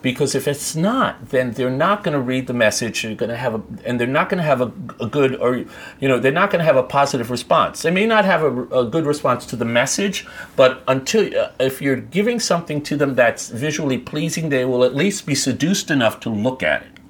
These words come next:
to say, "Okay, what is this?" And then you can, you, once you get them, then you can, you know, you can do what you want with them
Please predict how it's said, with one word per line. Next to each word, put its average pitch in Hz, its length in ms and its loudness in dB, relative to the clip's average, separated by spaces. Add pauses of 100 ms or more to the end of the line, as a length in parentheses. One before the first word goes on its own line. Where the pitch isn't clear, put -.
(480)
to 123 80 -2
say, 117 200 2
"Okay, 107 200 0
what 104 300 2
is 156 180 -2
this?" - 320 -8 (720)
And 143 180 0
then 220 380 2 (560)
you 143 100 -4
can, 135 240 -2 (160)
you, 127 140 -2
once 185 320 2
you 196 60 0
get 214 240 2
them, 110 260 2
then 120 220 0
you 120 80 0
can, 110 280 -6
you 123 80 -2
know, 95 100 0
you 113 180 -4
can 127 160 -2
do 127 120 0
what 123 200 -2
you 113 80 0
want 165 240 0
with 95 120 -2
them - 160 -14